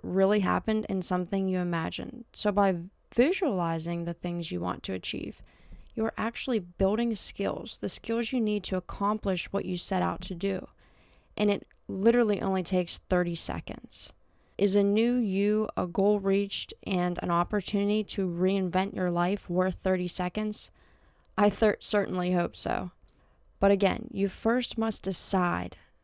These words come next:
that is something you want. And then through the other steps,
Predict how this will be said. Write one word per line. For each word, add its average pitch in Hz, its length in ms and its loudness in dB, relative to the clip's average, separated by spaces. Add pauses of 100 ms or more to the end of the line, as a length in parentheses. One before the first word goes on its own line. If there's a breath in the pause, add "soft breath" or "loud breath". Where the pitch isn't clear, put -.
(220)
that 202 200 2
is 247 140 2
something 220 400 0
you 190 160 0
want. 175 400 -2 (320 soft breath)
And 190 240 0
then 233 420 2 (220)
through 214 180 4
the - 160 2
other 214 220 2
steps, - 600 -4